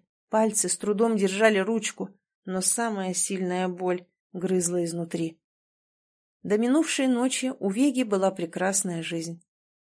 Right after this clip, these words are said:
В школе она чувствовала себя на высоте, могла позволить себе какие угодно выходки, но самым лучшим было то,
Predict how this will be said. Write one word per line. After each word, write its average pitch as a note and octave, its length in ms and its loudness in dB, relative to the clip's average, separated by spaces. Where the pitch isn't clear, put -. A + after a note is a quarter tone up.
В - 100 -16
школе D#4+ 360 4
она G3+ 200 4
чувствовала G#3 560 0
себя G3 320 2
на F#3 100 0
высоте, F3 540 0
могла F#3+ 320 4
позволить G3 540 4
себе G3 280 0
какие G3 320 0
угодно F#3+ 420 2
выходки, G3+ 640 -2
но F#3+ 180 -2
самым A3 440 2
лучшим A3 380 0
было G#3+ 220 4
то, A3 340 2